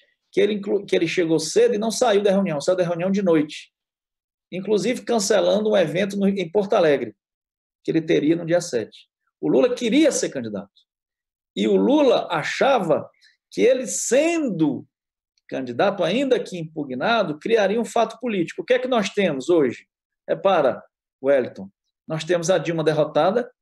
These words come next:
em Minas Gerais. Eu acho que esse argumento é, inclusive, do Rômulus. E ela foi candidata ao Senado, então ela já nem era mais presidente. Ou seja, foi uma sucessão de trapalhadas.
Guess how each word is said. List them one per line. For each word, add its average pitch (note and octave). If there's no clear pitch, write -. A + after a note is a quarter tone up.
em D3+
Minas C3+
Gerais. C3
Eu C#3
acho D3
que E3+
esse D#3+
argumento D3+
é, -
inclusive, D3+
do B2
Rômulus. F#3
E G#3
ela B3
foi C4
candidata B3
ao A#3+
Senado, G#3+
então D3+
ela A3+
já A3+
nem D4+
era D4
mais C#4+
presidente. G#3+
Ou -
seja, A#3+
foi A#3
uma F4
sucessão C#4
de B3+
trapalhadas. A3